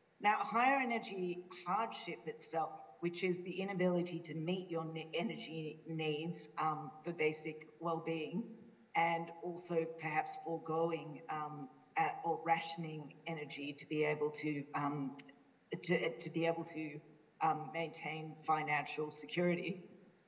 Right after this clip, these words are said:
Um, higher energy hardship was linked to, um, younger age renters. So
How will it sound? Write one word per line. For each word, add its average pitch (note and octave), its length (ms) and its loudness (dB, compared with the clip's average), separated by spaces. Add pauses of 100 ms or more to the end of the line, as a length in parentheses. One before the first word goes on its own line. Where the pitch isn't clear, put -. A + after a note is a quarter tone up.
Um, F#3+ 260 8
higher A3 280 6
energy G3 380 0
hardship E3 440 -2
was E3 140 -8
linked D#3+ 320 -6
to, D#3 300 -2 (160)
um, E3 300 0
younger E3+ 360 2
age D3+ 360 0
renters. - 640 -10 (3000)
So A#3 340 10